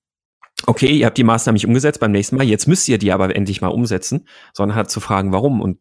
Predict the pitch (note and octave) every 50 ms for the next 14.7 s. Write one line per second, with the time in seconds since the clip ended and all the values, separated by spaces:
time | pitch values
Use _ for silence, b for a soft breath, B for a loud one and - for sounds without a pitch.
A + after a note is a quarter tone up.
0 | _ - G2 G#2 A#2 - - B2 A#2+ B2+ A#2+ A2+ - - - - - G2 F#2+ F#2
1 | F2+ - - - - - F#2 F#2 F#2 F2+ E2+ G2 - - A2 A2 A2 G2 F#2 -
2 | F2 G2 F#2 - - F#2+ F#2+ F#2+ - F#2+ G2 F#2 - F2+ F#2 - - A#2 B B
3 | B B B B B B B B B B B B B B - G2+ G2+ G2+ F#2 F#2+
4 | F#2+ G2 - - C3+ B2 A#2 - - - - - - A2 A2+ A2 G#2+ G#2+ G#2+ G#2+
5 | G#2+ G#2+ - _ _ _ _ _ _ B B B B B B B B B B B
6 | _ _ _ - G#2+ - - - - A#2 G#2+ - - - - D3 C#3+ C#3+ C#3 -
7 | A2+ A2+ - - - - - - - - - - - A2+ G#2+ A#2+ B2 A2+ - -
8 | B2 A#2 A2 - C#2+ - - A2+ A2 A2+ C3 B2+ - - A#2+ C3 C3 B2 A2+ A#2
9 | A2+ A2+ - - G2 G2+ - - G#2+ - - G#2 G2 G2 F#2+ G#2 - - D#2+ E2+
10 | - - - A2+ - B2 G#2+ A2+ A2 G#2 - G2 G#2+ G#2+ - - G#2 G2 F#2 G2+
11 | F#2+ - - F2 F#2 F#2+ - - F2+ - - A#2 A#2+ B2 B2 A#2+ A2+ G#2+ G#2 G2+
12 | F#2+ - G#2+ - - - G3 F#3+ - - F#2 F#2 F#2+ A2+ A#2 B2+ A#2+ A2+ A2+ G#2+
13 | A2 G#2+ G#2+ G#2+ G#2+ G2 G#2 G2+ G2 - G#2 G2+ F#2 - F#2+ F2+ F2 - - G2+
14 | A2 A2+ - - A#2 A2+ A2+ - G2+ G2+ G2+ G2 b